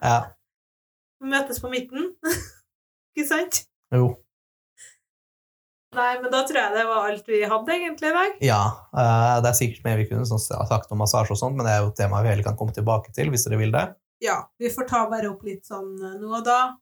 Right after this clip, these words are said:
Speaker 2: og
Speaker 1: Mm.
Speaker 2: så, eh, får vi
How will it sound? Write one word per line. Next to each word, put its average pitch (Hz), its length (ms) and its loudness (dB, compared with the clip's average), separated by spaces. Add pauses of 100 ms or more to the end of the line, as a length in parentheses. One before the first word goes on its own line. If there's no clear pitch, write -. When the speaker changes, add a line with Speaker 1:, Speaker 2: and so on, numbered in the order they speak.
(160)
Speaker 2:
og - 80 0
Speaker 1:
Mm. 240 100 6
Speaker 2:
så, 240 120 4 (180)
eh, 214 800 -2 (840)
får 226 120 -4
vi 208 100 -2